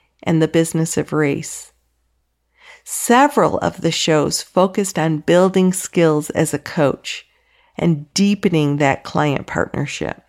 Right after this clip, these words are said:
This year, every year, I have solo episodes. My solo episodes this year covered a gambit of topics, from addressing resistance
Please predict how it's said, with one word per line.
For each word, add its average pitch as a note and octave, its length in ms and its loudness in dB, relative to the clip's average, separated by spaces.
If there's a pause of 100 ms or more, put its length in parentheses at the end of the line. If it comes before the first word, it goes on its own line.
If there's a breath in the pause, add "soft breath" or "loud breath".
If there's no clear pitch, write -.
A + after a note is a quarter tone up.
(440)
This A#3 260 2
year, F#3+ 320 0 (140)
every G#3 280 4
year, D#3+ 420 2
I D#3 100 2
have E3 220 0
solo F3+ 520 2
episodes. D3 800 -2 (380 loud breath)
My E3+ 160 4
solo A3+ 500 4
episodes D#3+ 760 2
this D#3+ 240 0
year D3+ 180 4
covered F#3+ 440 -2
a F3 80 -4
gambit F3 800 0
of D3+ 140 -6
topics, - 720 -6 (360 loud breath)
from F3 240 2
addressing D3+ 600 0
resistance E3 920 0